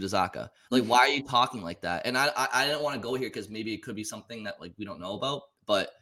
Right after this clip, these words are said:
Speaker 1: I would ha-, find it hard to believe that he'd be on, I don't know. So, look, Jack is a polarizing guy.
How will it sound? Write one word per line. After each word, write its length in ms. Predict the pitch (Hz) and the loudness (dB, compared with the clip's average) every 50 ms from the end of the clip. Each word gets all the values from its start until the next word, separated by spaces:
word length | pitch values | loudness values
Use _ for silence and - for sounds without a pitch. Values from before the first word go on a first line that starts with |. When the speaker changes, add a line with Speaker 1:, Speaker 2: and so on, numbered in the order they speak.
| _ _ _ _ _ _ _ _ _ _ - | _ _ _ _ _ _ _ _ _ _ 0
Speaker 1:
I 100 | - 101 | 0 0
would 80 | 104 101 | 0 2
ha-, 160 | 110 117 - - | 0 -2 0 2
find 140 | 117 113 107 | 4 4 4
it 20 | |
hard 160 | 101 101 95 - | 4 2 0 -2
to 80 | - | -6
believe 440 | - - - 90 92 104 120 117 - - | -10 -6 -2 0 2 2 0 0 -2 -2
that 160 | 92 87 87 | -2 -2 0
he'd 140 | 98 87 76 | -2 -2 -2
be 120 | 90 87 | 0 -2
on, 160 | 85 82 73 - _ _ _ - - | -2 -2 -4 -8 _ _ _ -8 -6
I 80 | 90 | -4
don't 80 | 92 82 | -4 -4
know. 140 | 78 76 80 | -4 -6 -4
So, 260 | - - 107 98 - - - - - _ _ _ _ _ _ _ _ _ _ _ _ _ - | 0 0 0 0 0 -4 -20 -20 -20 _ _ _ _ _ _ _ _ _ _ _ _ _ 0
look, 360 | - 143 123 113 - - - 117 | 6 6 6 6 6 -2 -6 2
Jack 320 | - 131 127 131 131 - 147 | 6 10 10 10 10 10 6
is 60 | 117 | 2
a 40 | 113 | 2
polarizing 540 | - - 120 117 113 117 113 113 110 107 101 | 2 4 4 6 8 8 8 8 6 2 2
guy. 400 | 101 101 101 104 104 104 104 | 4 6 8 8 8 8 6